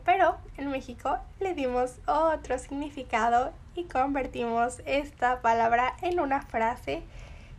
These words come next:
que demuestra que algo nos gustó, que algo se nos hizo divertido, algo que disfrutamos y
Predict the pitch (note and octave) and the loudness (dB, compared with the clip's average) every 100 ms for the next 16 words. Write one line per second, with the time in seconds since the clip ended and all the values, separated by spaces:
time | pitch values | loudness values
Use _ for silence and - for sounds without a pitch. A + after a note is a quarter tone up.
0 | - - F4 F4+ - C4+ A#3+ A#3+ B3+ - | -18 -8 0 0 0 -2 -2 -2 -4 -6
1 | - C4+ C4+ B3 A3 A#3 A3+ A3+ - - | -4 -4 -2 0 2 2 -4 -4 -10 -12
2 | - - E4 F4 F4 - - - - B3+ | -14 4 8 8 6 -12 -16 -6 -2 0
3 | B3 B3 A#3 A#3 - B3 B3 - A3+ - | -2 -8 -10 -10 -10 -8 -6 -8 -10 -10
4 | D4 C#4+ C#4 - - C4 A#3+ B3+ B3+ C4 | -4 -2 -2 -2 -4 -2 -2 -2 -4 -6
5 | A#3+ - - C#4 - E4 E4 D4+ D4+ D4+ | -8 -10 -12 -12 -2 0 2 0 -2 -4
6 | - - - - - - - - - - | -16 -18 -20 -18 -18 -18 -18 -18 -18 -14
7 | C4+ C4 C4 C#4 | -10 -8 -10 -12